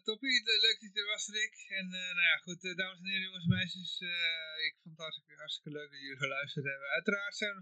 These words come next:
volgende week, eh, weer, misschien morgen, misschien morgen, dat, eh, je weet maar nooit. We moeten nog een hele kleine uitzending doen om even nog alles, eh, na te evalueren. Misschien, eh, Rick, misschien kan je dan, eh, eh, ja, Rick, probeer dan Robert erbij te krijgen.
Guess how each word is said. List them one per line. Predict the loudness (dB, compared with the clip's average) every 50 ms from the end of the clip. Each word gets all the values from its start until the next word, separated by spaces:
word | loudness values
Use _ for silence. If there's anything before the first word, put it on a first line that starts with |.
| -10 -12
volgende | -12 -10 -10 -8 -6 -6
week, | 0 2
eh, | 2 2 2 0 0
weer, | 2 4 4 4 2
misschien | 0 -2 0 0 0 0 -2 -6 -8
morgen, | -8 -8 -8 -8 -4
misschien | -2 0 0 0 -2 -6
morgen, | -10 -8 -8 -8 -8 -6 -6 -4 -4 -4 -6 -6
dat, | -8 -8 -6 -6 -4 -4
eh, | -4 -6 -8 -10 -10 -12 -8
je | -6 -6
weet | -4 -2 -2
maar | -2 -2 -2 -4
nooit. | -4 -6 -8 _ _ _ _ -20 -20 -20 -20 _ _
We | 2 2
moeten | 2 2 0 -2
nog | 0 2
een | 2 2 2
hele | 2 2 2 2
kleine | 0 0 0 -2 -2 -2
uitzending | -4 -4 -4 -4 -4 -6 -8 -12
doen | -16 -16 -14 -16 -14
om | -10 -8 -8
even | -8 -10 -12 -16
nog | -14 -12 -10
alles, | -10 -8 -8 -6 -2 0
eh, | 0 0 2
na | 0 -2 0
te | 0 2 4 6 6
evalueren. | 6 6 6 6 8 6 6 4 0 -2 -2 -4 -4 -6 -12 -20 -20 -20 -20 _ _
Misschien, | 6 12 12 12 12 12 8
eh, | 4 2 2 2
Rick, | 2 0 0 -2
misschien | 0 0 0 0 0 2
kan | 2
je | 0 0 -2
dan, | -4 -6 -6
eh, | -6 -4 -4 -6 -6 -6 -4 -2 0 0 0 0 0 0 0
eh, | 0 0 -2 -4 -8 -4 0 0 0
ja, | 0 0 -4 _ _ _ _ _ _ _ _ _ -8 -6
Rick, | -6 -6 -8 _ _
probeer | -16 -14 -10 -6 -6 -6 -6
dan | -6 -6 -4 -2
Robert | -2 -2 -2 -4 -6 -6
erbij | -4 -4 -2 -2 -4 -6
te | -10 _ -8
krijgen. | -8 -8 -8 -12 -16 -14 -12 -10 -10